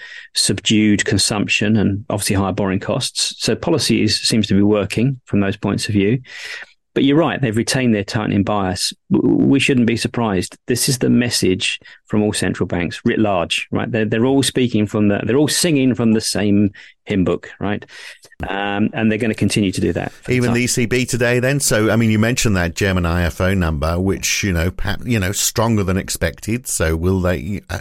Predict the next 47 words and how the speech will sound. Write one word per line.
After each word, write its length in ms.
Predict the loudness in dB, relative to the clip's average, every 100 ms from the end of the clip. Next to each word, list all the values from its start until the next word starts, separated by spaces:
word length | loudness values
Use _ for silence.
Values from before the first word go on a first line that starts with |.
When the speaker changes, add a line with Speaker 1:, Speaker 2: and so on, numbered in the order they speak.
| -8
Speaker 2:
I, 140 | -8 -8 -8
I 60 | -8
think 220 | -6 -6
the 60 | -6
expectation 640 | -6 -8 -6 -6 -4 -6
is 120 | -6
the 120 | -4
E 60 | -4
C 180 | -4 -4
B 180 | -2
will 200 | -2 -4
be 100 | -2
on 160 | -4 -2
hold. 560 | -2 -2 -2 -4 -8 -14 -20 -20 -20 -20 -10
But 160 | -4 0
maybe 180 | 0 0
it's 140 | -2
the 80 | -2
same, 420 | 0 0 0 -2
it's 380 | -4 -4 -4 -4
the 60 | -2
same 200 | -2 -2
question, 460 | -4 -4 -6 -4
you 100 | -2
know, 140 | 0 0
on 120 | 0
hold 220 | 0 0
now, 300 | -2 -2 -2
but 260 | -6 -10 -6
that 180 | -6 -6
doesn't 240 | -6 -2
mean 240 | -2 0 -2
on 140 | 0
hold 240 | 0 0
forever. 280 | 0 0 2 2
Speaker 1:
No, 120 | 2
it 100 | 2
doesn't. 560 | 2 2 2 0 0 -4 -2
Um, 500 | -2 2 2 2 0 _
but, 180 | -2 -2 -4
but, 220 | -2 -2 -2
you 140 | 0 2
know, 240 | 2 0 2
there's 360 | 2 2 0
a, 40 | 0
there's 200 | 0 2
a, 160 | 0